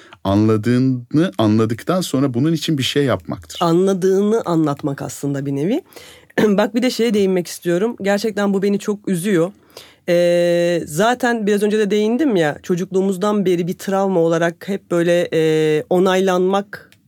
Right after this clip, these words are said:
Speaker 2: e, beklentisi içerisindeyiz,
Speaker 1: Evet.
Speaker 2: tamam mı? Ve bunun açlığıyla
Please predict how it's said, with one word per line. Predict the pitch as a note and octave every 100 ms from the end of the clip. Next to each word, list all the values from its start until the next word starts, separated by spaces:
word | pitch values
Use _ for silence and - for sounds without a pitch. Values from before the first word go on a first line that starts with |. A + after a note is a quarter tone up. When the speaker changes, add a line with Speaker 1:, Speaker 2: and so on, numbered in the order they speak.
| -
Speaker 2:
e, | D3+ D3+
beklentisi | E3 D#3+ E3+ E3 D#3+
içerisindeyiz, | F#3+ E3 C#3+ C#3 C#3+ C3+ A3+ E4+
Speaker 1:
Evet. | E3+ G#3
Speaker 2:
tamam | E4 B3
mı? | D#3 - - - - F#3+
Ve | F#3+
bunun | A3 A#3
açlığıyla | G3+ - A#3 A#3+ F#3+ G#3+